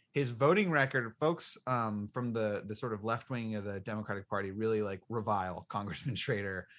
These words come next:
Um, he's, like, anti-increasing the minimum wage to fifteen dollars. He voted against two thousand dollar stimulus checks.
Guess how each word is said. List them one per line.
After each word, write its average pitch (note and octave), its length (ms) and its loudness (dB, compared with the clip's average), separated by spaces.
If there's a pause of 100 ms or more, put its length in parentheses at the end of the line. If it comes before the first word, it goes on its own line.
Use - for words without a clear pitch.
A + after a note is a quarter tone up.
(220)
Um, G#2 280 -2
he's, G#2+ 180 -6
like, G#2+ 280 -2
anti-increasing A#2 920 0
the G#2+ 60 2
minimum G#2+ 320 -2
wage A#2 320 -2
to G2+ 80 -8
fifteen F#2 340 -10
dollars. C3+ 500 2
He A#2 120 -6
voted G#2+ 280 -2
against G2+ 340 -6
two A2 120 -8
thousand G2 320 -2
dollar E2+ 220 -4
stimulus F3 560 -4
checks. C3 640 -2